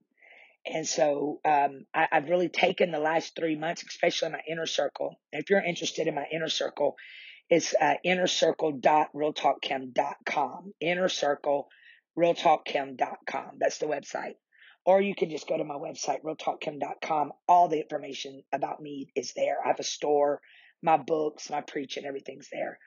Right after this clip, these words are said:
Um, and I also have a free app. And if you get that free app on your phone, which you just go to your Google Play Store, your iTunes Store, and just get my free app. It's called Real Talk Kim. Everything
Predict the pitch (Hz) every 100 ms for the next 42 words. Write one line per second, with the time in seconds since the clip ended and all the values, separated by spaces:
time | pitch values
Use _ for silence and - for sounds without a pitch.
0 | - - - - _ 185 180 170 - 156
1 | 175 208 202 180 160 - 196 196 185 196
2 | 214 - - 147 160 180 190 190 170 -
3 | 170 - 170 185 160 151 139 185 185 165
4 | 143 - - 151 160 - 160 147 127 170
5 | 170 - 151 139 - 151 139 - 151 165
6 | 151 143 - 147 143 - - - - -
7 | _ 165 170 156 170 - 180 170 156 147
8 | - 180 175 - 160 160 - - - 165
9 | 151 175 - 151 - 180 170 151 - -
10 | _ _ - 208 147 190 147 - 143 147